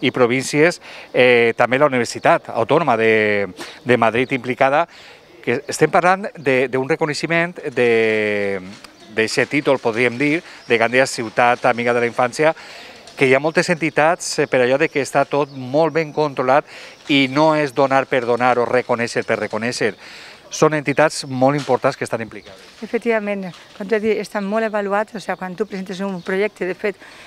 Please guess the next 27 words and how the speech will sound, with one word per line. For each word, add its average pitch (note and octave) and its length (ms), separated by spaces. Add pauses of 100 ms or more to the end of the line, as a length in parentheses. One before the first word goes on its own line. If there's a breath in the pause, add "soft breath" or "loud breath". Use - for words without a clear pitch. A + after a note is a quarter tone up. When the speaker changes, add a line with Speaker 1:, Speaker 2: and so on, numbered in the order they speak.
(120 loud breath)
Speaker 2:
aquest G#3 320
any A3+ 160
tenien F#3+ 340
ja F#3+ 220
que, F#3 160
eh, - 580
en, F3+ 160
en E3+ 340
desembre, G3 420
gener, G3 300
ja F3+ 100
tenien F#3+ 260
que F#3+ 80
haver F#3 140
comunicat F3+ 520
quines F#3+ 300
ciutats F3+ 420
érem, G#3+ 240 (420 loud breath)
i G3 100
es F3 100
va F3+ 80
retardar F3+ 440
fins E3+ 320
ara, G3 280
o - 20
sigui - 220
que, F3 140